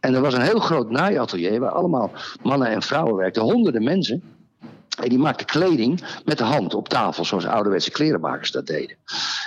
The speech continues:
En toen kwam Bartholomew Temonier, die had die naaimachine gemaakt. En die ging naar die eigenaar van dat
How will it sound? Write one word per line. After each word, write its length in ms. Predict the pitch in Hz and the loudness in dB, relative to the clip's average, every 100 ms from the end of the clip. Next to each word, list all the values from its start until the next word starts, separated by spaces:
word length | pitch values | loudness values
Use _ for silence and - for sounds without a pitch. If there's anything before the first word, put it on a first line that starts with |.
| - | -4
En 100 | 135 | -2
toen 100 | 160 | 2
kwam 140 | 151 | 2
Bartholomew 520 | 143 185 170 190 185 151 | 2 2 4 4 4 2
Temonier, 520 | 175 165 139 196 190 | 2 2 2 2 2
die 120 | 127 | 2
had 120 | 147 | 2
die 80 | 127 | 2
naaimachine 540 | 135 202 208 135 117 - | 4 4 2 0 -4 -4
gemaakt. 360 | 82 87 107 | -2 -2 0
En 60 | 165 | -2
die 120 | 131 | 0
ging 160 | 139 139 | 2 4
naar 140 | 117 | 4
die 120 | 117 | 2
eigenaar 460 | - 165 143 117 107 | 0 0 0 -2 -2
van 120 | 107 | -2
dat 180 | 101 | -4